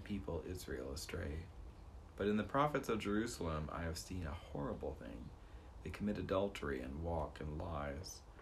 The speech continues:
They strengthen the hands of evildoers, so that no one turns from his wickedness. All of them have become like Sodom to me, and its inhabitants like Gomorrah.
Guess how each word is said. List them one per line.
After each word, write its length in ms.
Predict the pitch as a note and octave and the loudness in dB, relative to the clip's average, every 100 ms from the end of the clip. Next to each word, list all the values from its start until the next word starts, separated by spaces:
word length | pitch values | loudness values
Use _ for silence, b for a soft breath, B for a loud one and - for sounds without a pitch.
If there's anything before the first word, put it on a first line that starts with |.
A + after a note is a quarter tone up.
| B B B B | B B B B
They 80 | - | -4
strengthen 520 | - G2 G2 F#2+ G2+ | 0 2 2 2 2
the 80 | G2+ | 2
hands 400 | F#2+ E2 D#2 E2+ | 4 4 2 2
of 100 | E2+ | 2
evildoers, 840 | E2 E2+ F2 D#2+ C#2+ C#2+ D2+ - - - | 2 0 0 2 2 0 -2 -4 -8 -8
so 180 | - F#2 | -2 0
that 240 | F2+ F2 | 2 2
no 120 | G2 | 0
one 280 | G2 F#2+ F#2 | 2 0 -2
turns 480 | - E2+ D2 E2+ E2+ | -2 -2 0 -2 -4
from 180 | D#2 D#2 | -4 -2
his 140 | D2+ | -2
wickedness. 680 | D#2 C#2+ - C2+ D#2+ - - - - - - - | -4 -4 -6 -6 -6 -6 -8 -12 -12 -12 -12 -4
All 240 | - A2 A2+ | 2 4 4
of 120 | A2 | 2
them 260 | F#2 F#2 F#2 | 2 2 0
have 160 | E2 | -2
become 380 | - E2 D2+ C#2+ | -2 -2 -2 0
like 280 | C#2+ D2+ D2 | -2 -4 -4
Sodom 480 | - D2 C#2 C2+ B1+ | -4 -2 -2 -2 -6
to 100 | - A#1+ | -6 -6
me, 180 | B1+ - - B B B - | -6 -8 -10 B B B -6
and 100 | F2+ | -4
its 180 | E2 - | -2 -2
inhabitants 800 | F2+ F2 F2 D#2 C2+ C2 C2+ - | 0 2 2 2 0 -2 -4 -4
like 200 | C#2 - | -4 -2
Gomorrah. 520 | D#2+ D2 C#2+ C#2+ | -2 0 0 0